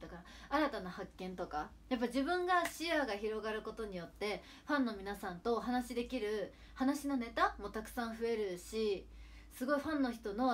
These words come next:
新しい情報も知り得ることができて、すごく嬉しかったので、なんか全然なんかおすすめの、逆におすすめのとか教えてくださったら全然、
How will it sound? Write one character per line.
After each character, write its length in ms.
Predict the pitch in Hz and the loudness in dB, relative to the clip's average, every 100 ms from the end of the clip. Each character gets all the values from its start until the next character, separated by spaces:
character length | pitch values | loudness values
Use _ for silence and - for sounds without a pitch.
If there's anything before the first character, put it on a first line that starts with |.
| 233 | 2
新 160 | 233 | 0
し 180 | 240 247 | 0 -2
い 60 | 214 | 0
情 220 | 214 202 | 2 2
報 160 | 202 196 | 0 -4
も 120 | 190 | -4
知 200 | - 214 | -4 0
り 300 | 220 208 - - | 2 2 0 0
得 120 | 233 | 2
る 100 | 208 | 2
こ 120 | - | -2
と 120 | 180 | -6
が 100 | 165 | -6
で 140 | 165 190 | -6 -8
き 100 | - | -6
て、 220 | 170 156 - | -8 -8 -4
す 100 | 254 | 0
ご 160 | 339 349 | 2 2
く 120 | 220 | -2
嬉 240 | 175 175 | -4 -6
し 40 | - | -10
か 120 | 160 | -14
っ 20 | - | -12
た 60 | |
の 140 | 156 156 | -12 -10
で、 200 | 165 - - - - - - - - - - | -10 -10 -16 -20 -20 -20 -20 -20 -20 -12 -6
な 120 | 226 | -4
ん 40 | |
か 200 | 226 165 - - - - | -2 -4 -6 -18 -20 2
全 200 | 262 262 | 4 6
然 200 | 254 247 | 4 2
な 100 | 247 | 2
ん 60 | 226 | 0
か 80 | |
お 60 | 180 | -4
す 140 | - | -6
す 100 | - | -8
め 160 | 226 214 | -4 -4
の、 240 | 214 208 - - - - - - | -4 -6 -8 -20 -20 -20 -10 -4
逆 200 | 240 320 | 0 4
に 120 | 311 | 4
お 100 | 269 | 4
す 120 | - | 2
す 120 | - | 2
め 120 | 269 | 4
の 300 | 254 247 247 - - - | 4 2 0 -6 -16 -10
と 80 | 185 | -6
か 80 | 170 | -4
教 120 | 175 202 | -2 -2
え 40 | |
て 80 | 196 | -2
く 60 | |
だ 100 | 185 | -2
さ 120 | 180 196 | -2 -4
っ 20 | |
た 80 | 151 | -4
ら 60 | |
全 160 | 175 208 | -4 -2
然、 200 | 202 | -4